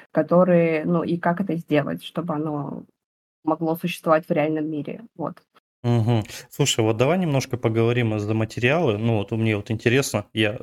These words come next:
Speaker 2: конечно, шил только в армии. <laughs>
Speaker 1: Мгм.
Speaker 2: Поэтому, поэтому вот сколько обычно, давай начнем с того, сколько обычно уходит, а, времени на подготовку одного костюма от идеи до готового результата. Ну вот, у тебя уже сколько было, да, у тебя миллион уже косплеев там,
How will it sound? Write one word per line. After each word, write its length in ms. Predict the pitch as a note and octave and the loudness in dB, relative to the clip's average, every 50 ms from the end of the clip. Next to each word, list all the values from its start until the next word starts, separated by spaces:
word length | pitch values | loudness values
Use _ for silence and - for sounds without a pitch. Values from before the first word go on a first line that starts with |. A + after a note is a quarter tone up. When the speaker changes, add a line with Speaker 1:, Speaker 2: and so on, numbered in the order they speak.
| - - _ _ | -14 -16 _ _
Speaker 2:
конечно, 360 | - G#2+ A2 G#2 - - A2+ G#2+ | -2 0 0 -2 -2 -4 -4 -4
шил 220 | - - B2+ A2 | -2 0 0 0
только 240 | - A#2 G2 - A2+ | 0 -2 -2 0 0
в 60 | G#2 | 2
армии. 300 | A#2 B2+ D3 D3 B2 G#2 - | 2 2 4 4 2 4 2
<laughs> 1040 | E3+ - - - - D#3 - - - F4 - _ - - - _ - A#3+ C4 - _ _ - E3+ - | 2 2 2 0 2 2 2 4 2 0 0 _ -12 -20 -12 _ -10 -10 -10 -12 _ _ 2 2 4
Speaker 1:
Мгм. 320 | G#3+ G#3 A3+ G3+ F#3+ G3 | 6 6 6 4 4 2
Speaker 2:
Поэтому, 0 | - A#3+ B3+ B3 C#4+ D4 A#3 A3+ - | 0 -2 -2 0 2 2 0 4 4
поэтому 440 | F3 D3 D3 C#3 - D3 C3+ C3+ C3+ | 4 4 4 2 2 2 2 4 4
вот 200 | C#3 C#3+ C3+ - | 2 2 2 0
сколько 460 | - - - G3 A3+ - - E3 C3 | -2 2 2 2 2 2 2 0 0
обычно, 500 | - - C3 A#2+ A#2+ C#3+ C#3 - - - | 2 2 0 2 2 0 0 0 0 0
давай 140 | B2 C#3 C#3 | 2 2 4
начнем 260 | B2 A#2 - C#3 B2 | 2 2 2 0 0
с 60 | - | 2
того, 180 | - C3 C3 B2 | 2 2 2 2
сколько 380 | B2 - C#3+ C#3+ C3 - B2+ | 2 2 2 2 4 0 0
обычно 640 | - - B2 A#2 A#2 A2+ C3+ C3 B2+ - - A#2 - | 2 4 2 2 4 2 0 2 0 0 -2 -4 -2
уходит, 520 | - B2 A#2 - - B2 B2 A2+ A2 G#2 - - | -2 -2 -2 0 2 2 2 2 2 0 2 2
а, 360 | A2 G#2+ G#2+ G#2+ G#2+ G#2+ A2+ | 2 2 2 2 2 2 2
времени 340 | A2+ A2 A#2 A#2+ A2 G#2+ G#2 | 2 4 4 4 2 0 0
на 100 | G#2+ G#2+ | -2 0
подготовку 580 | - - G#2+ A2 A#2 A#2 - A#3+ C#4+ - - B2 | 0 0 2 2 0 2 2 0 -2 2 2 2
одного 280 | A2 A2 A2+ A2+ G#2+ G#2 | 4 4 2 2 2 2
костюма 520 | - A2 - - - B2 A2 G#2+ G#2 - - - - | 0 0 0 0 0 0 0 0 -2 -6 -8 -18 -6
от 160 | - A#2 - B2 | -6 0 0 2
идеи 220 | A2+ A#2 D#3 E3+ C3+ | 2 4 2 2 2
до 120 | A2+ A2 | 0 0
готового 300 | G#2 A2+ - B2+ B2 A#2 | 0 0 2 2 2 4
результата. 520 | A2 A2 G#2 A2+ G#2+ - A2+ G#2 - - C3 | 2 2 0 0 0 0 0 -2 -2 -4 -4
Ну 100 | A#2 B2 | 0 0
вот, 100 | B2+ B2 B2+ | 0 0 -2
у 60 | - _ _ _ _ _ _ _ _ _ _ _ _ _ _ | -8 _ _ _ _ _ _ _ _ _ _ _ _ _ _
тебя 100 | B2+ A2 | 2 2
уже 160 | G#2 G2+ G#2+ | 2 2 -2
сколько 280 | G#2 - - A2+ - A#2 | -2 0 0 2 2 2
было, 260 | A2 A#2+ C3 C3 A2 | 2 4 2 2 2
да, 160 | G#2 G#2+ G#2+ | 2 2 0
у 100 | G2+ G#2 | 0 -2
тебя 140 | G2+ - G#2+ A2 | -4 -4 -2 0
миллион 260 | A2 A2 A2 G#2 G2+ | 2 2 2 0 0
уже 160 | G2 G#2 G2+ | -4 -6 -4
косплеев 380 | - A#2 G#2 - B2 A#2+ A2 A2+ | -4 -4 -2 0 0 0 0 0
там, 180 | - G#2+ A#2 | -4 -10 -10